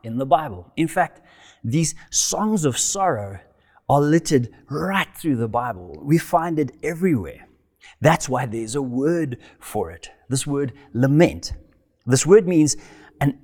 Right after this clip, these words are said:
a passionate expression of grief or sorrow. You see, it's so much more than moaning or complaining. No, eh, there is so much more to it in that it is purposeful,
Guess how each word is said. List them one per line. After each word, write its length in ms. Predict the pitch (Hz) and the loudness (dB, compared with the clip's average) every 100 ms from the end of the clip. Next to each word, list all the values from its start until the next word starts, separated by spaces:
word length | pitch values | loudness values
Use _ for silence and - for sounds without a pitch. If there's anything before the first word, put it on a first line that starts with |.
| _ _ _ _ - | _ _ _ _ -2
a 80 | - | -2
passionate 760 | - - 131 - - 214 208 - | 0 -2 -2 -2 0 0 0 -6
expression 680 | 131 - - 90 - 76 - _ _ _ _ _ - | -2 -2 0 -4 -4 -8 -16 _ _ _ _ _ -2
of 260 | 117 - | -2 -4
grief 420 | - 110 95 - _ _ _ _ _ | -8 -6 -6 -10 _ _ _ _ _
or 100 | 127 | 2
sorrow. 480 | 120 - 160 113 82 - - | 4 4 4 4 -2 -16 -6
You 60 | 135 | -2
see, 180 | 190 180 | 2 2
it's 160 | 170 | 2
so 400 | - - 185 180 | -2 -4 -2 0
much 320 | 196 175 - 123 | 0 -2 -4 0
more 380 | 123 123 107 | 0 0 -4
than 200 | 113 113 | -6 -8
moaning 480 | 107 113 110 110 110 _ _ _ - | -8 -8 -12 -14 -18 _ _ _ 2
or 160 | 139 135 | 4 4
complaining. 800 | - 113 - 180 156 107 92 87 _ _ _ _ _ 123 | 2 -2 0 2 2 2 -6 -16 _ _ _ _ _ -2
No, 300 | 135 160 147 _ - - - | 0 0 -4 _ -20 -20 0
eh, 300 | 151 - - - | 0 0 -6 -12
there 240 | 123 151 | -6 -4
is 100 | 165 | -4
so 140 | - 175 | 0 0
much 180 | 180 139 | -2 -4
more 160 | 165 | -4
to 160 | - 123 | -4 -6
it 120 | - - - - | -6 -16 -20 -6
in 180 | 139 143 | 0 6
that 360 | 139 - - - _ _ _ _ _ - - - | 4 4 -8 -8 _ _ _ _ _ -14 -8 2
it 80 | |
is 160 | 143 - | 6 6
purposeful, 920 | - - 170 143 170 - 208 208 208 | 2 -4 0 0 -2 -10 -10 -10 -12